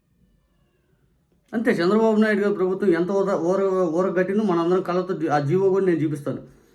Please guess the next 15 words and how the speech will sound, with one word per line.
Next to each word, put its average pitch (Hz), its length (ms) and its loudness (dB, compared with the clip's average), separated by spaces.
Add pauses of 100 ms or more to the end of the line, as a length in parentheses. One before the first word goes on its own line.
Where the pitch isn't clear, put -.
(140)
ఇది 196 200 -4
పేపర్ 180 340 0
ఆర్టికల్ 175 360 -2
ఈనాడు 170 560 2
రెండు 165 300 2
వేల 185 420 2 (1000)
పదహారు 175 560 4
రెండో 165 280 2
తారీఖు 165 360 0
పదో 143 280 0
నెల. 120 260 2 (320)
ఈనాడు 180 460 6
అంటానికి 170 440 2
ఇదిగోండి 127 300 -4
ప్రూఫ్. 139 280 -2